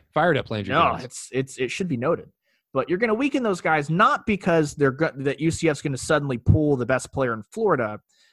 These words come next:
Speaker 2: but it's now gonna be that much harder for Florida to fill their roster, like, that base level, the floor of athlete in Florida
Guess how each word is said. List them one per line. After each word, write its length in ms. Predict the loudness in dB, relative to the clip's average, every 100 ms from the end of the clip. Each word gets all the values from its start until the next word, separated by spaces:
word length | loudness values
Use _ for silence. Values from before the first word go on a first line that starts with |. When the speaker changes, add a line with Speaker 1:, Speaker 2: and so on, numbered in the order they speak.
| _ -2
Speaker 2:
but 100 | -2
it's 140 | 0
now 160 | 0 2
gonna 140 | 2
be 100 | 2
that 240 | 2 0 -2
much 140 | -2
harder 340 | 2 2 2
for 160 | 0 -6
Florida 420 | -4 2 4 4
to 160 | 0 -2
fill 500 | -4 -2 2 4 4
their 200 | 2 0
roster, 600 | 0 0 -2 -4 -6 -4
like, 220 | -4 -6 -2
that 360 | -2 -2 -4
base 400 | 0 2 0 -4
level, 360 | -4 -4 -2 -4
the 160 | -6
floor 840 | -10 -14 -8 -4 0 0 0 0 -2
of 80 | -4 -4
athlete 560 | -6 -6 -8 -6 -6 -10 _ _ _ _
in 120 | -14 -12
Florida 520 | -4 -2 0 -2